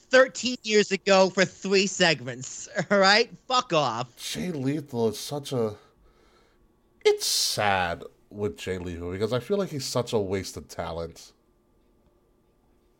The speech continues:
Speaker 1: Dude, he's not even a big fish in a small pond. He's a, he's a medium-sized fish in a,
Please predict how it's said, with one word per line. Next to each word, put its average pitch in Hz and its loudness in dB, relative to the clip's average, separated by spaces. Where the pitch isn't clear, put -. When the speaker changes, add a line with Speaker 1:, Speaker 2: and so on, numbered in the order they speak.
Speaker 1:
Dude, 262 -2
he's 254 -2
not 294 0
even 294 -2
a 233 2
big 175 2
fish 196 -2
in 196 -4
a - -2
small 156 -2
pond. 127 0
He's 165 2
a, 170 6
he's 185 2
a 180 8
medium-sized 202 4
fish - 0
in 156 -2
a, 131 2